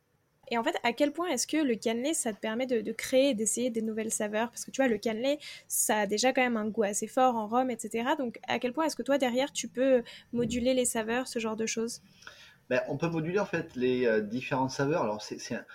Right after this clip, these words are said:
Speaker 2: c'est un petit peu ce que j'expliquais tout à l'heure. Moi, pour le crimelé, en fait, je garde vraiment le cannelé, euh, classique. Mais c'est-à-dire, du fait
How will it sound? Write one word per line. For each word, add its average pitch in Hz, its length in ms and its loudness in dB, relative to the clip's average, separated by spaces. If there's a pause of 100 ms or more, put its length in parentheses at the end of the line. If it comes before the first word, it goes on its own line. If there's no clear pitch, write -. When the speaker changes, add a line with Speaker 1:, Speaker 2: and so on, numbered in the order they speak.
(140)
Speaker 2:
c'est 120 120 -4
un 120 60 0
petit 120 100 -8
peu 151 100 -4
ce 143 100 -6
que - 120 -10
j'expliquais 123 380 -4
tout - 100 -2
à 127 40 4
l'heure. 151 200 4 (260)
Moi, 123 200 2
pour 123 120 0
le 110 100 2
crimelé, 135 400 2
en 131 100 0
fait, 120 220 -2
je 98 120 -12
garde 101 200 0
vraiment 113 260 2
le 104 180 0
cannelé, 117 460 0
euh, 92 220 -4
classique. - 460 -10 (520)
Mais 107 160 2
c'est-à-dire, 139 340 4 (300)
du 135 160 -6
fait 165 420 0